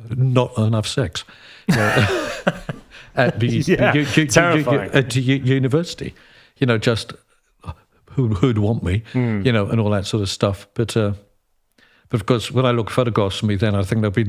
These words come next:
Speaker 1: plenty of people. But, it, you know, and if you're lucky enough to have a decent, manageable sense of self-esteem,
Speaker 2: Hmm.
Speaker 1: that obviously really helps you when you're searching out people to share the pleasures with. Um, but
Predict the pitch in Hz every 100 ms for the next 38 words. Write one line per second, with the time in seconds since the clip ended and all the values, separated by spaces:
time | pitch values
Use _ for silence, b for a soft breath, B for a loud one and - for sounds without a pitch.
0 | 110 - 139 165 117 - 87 - 87 B
1 | B 135 120 113 - - _ _ _ 123
2 | 110 113 113 120 113 139 - 101 95 -
3 | - 92 B B B B B B _ -
4 | 113 107 - _ _ 147 - 110 90 -
5 | - _ _ _ _ _ _ _ _ _
6 | _ 123 147 139 104 95 - - 110 95
7 | - 90 - - 82 98 - 104 85 127
8 | 113 107 98 87 B B _ _ _ _
9 | 123 - 135 110 117 113 107 156 156 -
10 | 92 71 - _ _ 110 104 95 87 -
11 | - - 117 - 101 95 127 - - -
12 | 127 110 104 98 101 90 B B B -
13 | 165 147 98 - 135 - 92 - - _
14 | 104 92 - b b b b - 104 98
15 | 104